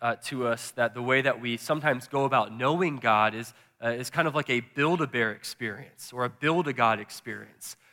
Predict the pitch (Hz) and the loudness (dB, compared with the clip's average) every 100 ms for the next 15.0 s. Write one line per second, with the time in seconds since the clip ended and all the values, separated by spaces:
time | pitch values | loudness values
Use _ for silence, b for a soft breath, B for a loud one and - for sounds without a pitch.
0 | b 127 135 156 135 - 180 180 170 131 | b -4 -2 2 0 0 -4 -2 -4 -4
1 | - 180 165 131 135 156 - b b 143 | -4 -2 -4 -6 0 0 -2 b b 4
2 | 170 - 180 156 160 147 143 131 139 151 | 4 2 -6 -4 -4 -2 0 0 4 6
3 | 147 143 127 127 123 135 151 147 135 127 | 6 4 2 0 0 4 4 2 -4 -4
4 | 135 - - 156 160 - - 123 139 165 | -6 -10 -6 -4 -4 -6 -6 0 4 4
5 | 139 131 131 156 135 - b b 123 175 | 2 -4 -2 0 0 -4 b b -2 2
6 | 190 170 156 127 143 151 156 131 123 - | 4 2 -2 0 4 6 6 2 -6 -4
7 | 143 127 127 131 117 147 160 110 - - | 2 2 2 -2 -4 -2 -4 -6 -8 -10
8 | - _ _ 123 135 156 185 170 147 120 | -12 _ _ -4 2 4 4 2 2 0
9 | - - 160 160 143 127 139 165 - 131 | -4 -6 -6 -4 -6 2 2 2 -2 -6
10 | 131 120 - 151 147 135 131 127 156 143 | -6 -6 -6 -4 -2 -2 0 2 2 2
11 | 127 120 135 127 - - 165 147 135 135 | -2 2 0 0 -4 -6 -2 2 4 6
12 | 123 - 156 156 147 127 127 117 123 117 | 2 0 0 0 -4 -6 -8 -8 -8 -8
13 | - 147 - b b b 127 135 135 127 | -2 -2 -2 b b b 4 4 2 -2
14 | 120 117 127 147 147 131 107 - - | -4 -2 0 0 -2 -8 -10 -14 -18